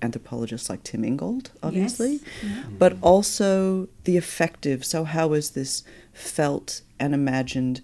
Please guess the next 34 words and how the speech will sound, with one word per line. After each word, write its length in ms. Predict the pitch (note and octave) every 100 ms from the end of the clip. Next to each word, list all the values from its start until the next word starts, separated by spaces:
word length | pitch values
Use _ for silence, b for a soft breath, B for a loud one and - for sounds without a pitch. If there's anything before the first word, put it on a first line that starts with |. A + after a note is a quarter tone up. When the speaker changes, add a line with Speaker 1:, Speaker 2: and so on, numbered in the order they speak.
| b b -
Speaker 1:
How 140 | D3+ D3
does 220 | C3+ C#3
it 200 | C3 - - -
escape 520 | - - - D#3 D3+ -
being 240 | D3 C3
able 280 | B2+ A#2+ C3
to 420 | - C3+ B2 B2 - B B B B B
necessarily 680 | C#3+ C3+ - - C3 B2 A#2+
be 200 | A#2 A#2+
described 920 | A#2 A#2+ - - C3+ D3 D#3+ D#3+ D3 -
perfectly? 640 | D#3 D3 D3 - C#3 C#3
How 180 | C#3 B2+
does 180 | B2 A#2+
it 80 | B2
always 280 | A#2 A#2+ -
sort 140 | A2+
of 80 | A2
exceed 640 | G#2+ - - D#3 D3+ D3
what 180 | D3 -
we're 120 | B2
able 280 | G#2 B2+ B2
to 460 | - - B2 A#2 A#2
put 160 | - C3+
into 260 | B2+ B2 -
text? 560 | - D3 - - - B B B
And 160 | C#3+ C#3
so 180 | D3+ C#3+
here 400 | - F3+ F3+ F3
I 140 | D3
turn 380 | C#3 - C3 B2+
to 560 | - B2+ A#2+ A2+ A2+ A2 -
affect 400 | D3 - F3+ -
theory 560 | - E3 D#3+ D#3+ D#3+ G#3
Speaker 2:
Mm-hmm. 420 | G#3 A3+ A3+